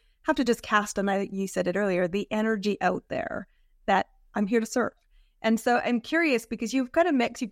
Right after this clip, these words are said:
got the coaching side, you've got the tutoring side,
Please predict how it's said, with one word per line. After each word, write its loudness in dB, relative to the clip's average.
got 0
the -4
coaching 0
side, 2
you've -4
got -2
the -2
tutoring 2
side, 0